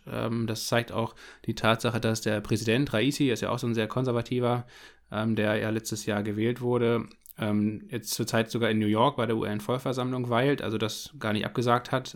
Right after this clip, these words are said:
ähm, sondern das noch gemacht hat. Ähm, aber jetzt ist die Reaktion leider wie immer, nämlich sehr, sehr repressiv, sehr brutal. Und es gibt sicherlich schon sehr viele, ähm, Tote, vielleicht auch hunderte Tote. Ähm, davon muss man zumindest ausgehen. Und jetzt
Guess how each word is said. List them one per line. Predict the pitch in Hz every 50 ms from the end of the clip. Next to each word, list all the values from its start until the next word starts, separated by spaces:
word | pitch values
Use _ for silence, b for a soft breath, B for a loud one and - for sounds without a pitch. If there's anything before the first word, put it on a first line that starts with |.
| - 82 104
ähm, | 107 110 113 110 113 117
sondern | 113 - 110 107 107 104 104 107 107
das | 107 104 98 - - - - - -
noch | - 104 107 104
gemacht | 104 107 104 131 139 - -
hat. | 165 170 - - B B B B B B B B B B B B B B
Ähm, | 107 113 120 120 123 123
aber | - 117 120 123
jetzt | 123 131 131 - - -
ist | - 127 -
die | 131 127
Reaktion | 120 120 117 117 - - 127 135 139 135
leider | 127 127 123 123 120 120 123 123 -
wie | 113 113 117
immer, | 127 135 143 143 143 139
nämlich | 127 120 120 120 113 117
sehr, | 123 120
sehr | 123 117 113
repressiv, | 117 117 - - 110 - - 127 131 131
sehr | - 117 113
brutal. | - 117 107 - - 117 117 123 135 143 151 160 - - _ -
Und | - 123 120 120 117
es | 110 -
gibt | 120 -
sicherlich | - 120 120 117 117 117
schon | - 117 113
sehr | 113 113 113
viele, | 113 - 120 113 117 113 113 113 113 b b b b b b b b b b _ -
ähm, | 127 110 107 110 107 107
Tote, | - - 123 135 139 139 143 135 139
vielleicht | 131 117 - -
auch | - -
hunderte | 135 135 135 127 127 127 123
Tote. | 127 131 131 131 131 127 127 127 123 127 135 - -
Ähm, | - - 117 117 113 117 113 117 113 - -
davon | - 110 - 117
muss | 117 117 - -
man | 113 110 104
zumindest | - 117 117 113 110 - -
ausgehen. | 107 113 120 - - 131 127 127 127
Und | 120 117 117 113 - B B B B B B B B B B B B
jetzt | - 110 110 - -